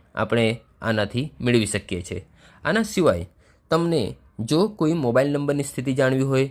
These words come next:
તમારા રેશન કાર્ડમાં કો-, અ, અ, કઈ વ્યક્તિ છે, ક-, કોના નામે રેશન કાર્ડ છે, એ તમામ માહિતી અહીંયાથી તમે જાણી શકો છો. આના માટે રેશન કાર્ડની વિગત,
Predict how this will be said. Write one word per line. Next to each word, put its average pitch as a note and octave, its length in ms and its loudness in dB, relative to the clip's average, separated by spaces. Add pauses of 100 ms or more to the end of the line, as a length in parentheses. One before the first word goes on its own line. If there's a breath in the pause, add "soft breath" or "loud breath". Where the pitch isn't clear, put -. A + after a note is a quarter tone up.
તમારા C3+ 280 2
રેશન B2 320 0
કાર્ડમાં C3 460 0
કો-, B2 140 -2
અ, B2 180 4
અ, A#2+ 280 -6
કઈ B2 240 0
વ્યક્તિ A#2 440 -2
છે, A#2+ 300 0
ક-, A#2 300 2
કોના B2 300 0
નામે A#2+ 240 0
રેશન G#2+ 260 -2
કાર્ડ A#2+ 200 2
છે, - 100 -6
એ - 140 -8
તમામ A#2+ 300 0
માહિતી C3+ 340 -2
અહીંયાથી B2 320 -2
તમે B2+ 240 -2
જાણી B2 220 0
શકો B2 260 -2
છો. B2 300 -4 (300 loud breath)
આના C3 160 4
માટે A#2+ 220 0
રેશન G#2+ 280 -2
કાર્ડની A#2+ 240 0
વિગત, A#2 400 2